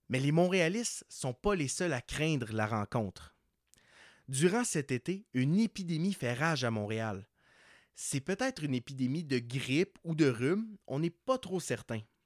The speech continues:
Toujours est-il que plusieurs nations hésitent à venir s'exposer à la maladie. Ou encore, certains groupes décident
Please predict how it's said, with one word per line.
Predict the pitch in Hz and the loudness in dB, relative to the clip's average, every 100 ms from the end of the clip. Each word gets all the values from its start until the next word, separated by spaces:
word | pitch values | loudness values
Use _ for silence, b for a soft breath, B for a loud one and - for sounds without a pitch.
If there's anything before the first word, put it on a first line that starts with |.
| _ _ b b b b b b | _ _ b b b b b b
Toujours | 247 254 269 | 0 2 2
est-il | 190 - 226 233 185 | 2 0 -2 -2 0
que | 175 | -2
plusieurs | 170 170 170 196 | 0 -2 2 2
nations | 190 139 - 190 - - | 2 0 -2 -4 -6 -2
hésitent | 202 180 214 156 | 0 0 0 2
à | 131 | 0
venir | 131 165 147 | 2 0 0
s'exposer | - 208 196 - 156 139 160 | -2 -2 -2 -2 0 2 2
à | |
la | 131 | 2
maladie. | 117 113 107 110 104 _ _ _ _ _ _ _ _ - | 2 0 -2 -4 -10 _ _ _ _ _ _ _ _ -8
Ou | 143 135 | -2 0
encore, | 113 139 208 180 | 0 2 2 0
certains | - - 127 | -6 -4 -4
groupes | 123 170 214 - B B | -2 -2 -4 -6 B B
décident | 127 - 160 | -2 2 0